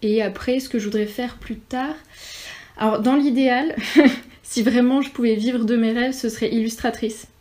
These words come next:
Ça, je, je kifferais vraiment, je, j'adore ça. Mais, euh, bah, faut être réaliste, quoi. C'est, c'est compliqué. C'est compliqué, on peut, c'est possible. Enfin, il y en a qui le font. Mais, euh,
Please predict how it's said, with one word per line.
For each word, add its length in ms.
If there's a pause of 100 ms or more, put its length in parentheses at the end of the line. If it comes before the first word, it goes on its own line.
(200)
Ça, 200
je, 420
je 140
kifferais 480
vraiment, 460
je, 260
j'adore 380
ça. 240 (100)
Mais, 340
euh, 220 (800)
bah, 140
faut 100
être 120
réaliste, 420
quoi. 180
C'est, 460
c'est 160
compliqué. 580 (380)
C'est 180
compliqué, 500
on 180
peut, 280
c'est 180
possible. 500 (260)
Enfin, 200
il 80
y 40
en 60
a 80
qui 160
le 60
font. 220 (880)
Mais, 340
euh, 300